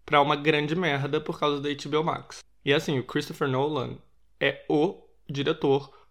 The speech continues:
porque ele é o único cujo nome dele é o suficiente pra fazer um filme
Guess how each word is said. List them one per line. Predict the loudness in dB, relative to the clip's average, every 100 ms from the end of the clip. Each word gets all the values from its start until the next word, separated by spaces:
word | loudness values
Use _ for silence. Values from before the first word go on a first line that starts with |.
| _
porque | -8 -8 -2 2 4 2 0 -8 _ _ -4
ele | 0 2
é | 2
o | 2 4
único | 4 2 -4 -6 -6 -10 _ _ 0
cujo | 2 2
nome | 2 4 4 4
dele | 4 6 4 2
é | 2
o | -2
suficiente | -2 -8 -2 -2 -2 -6
pra | -4 -2
fazer | 0 0 0
um | -2
filme | -4 -2 -2 -2 -4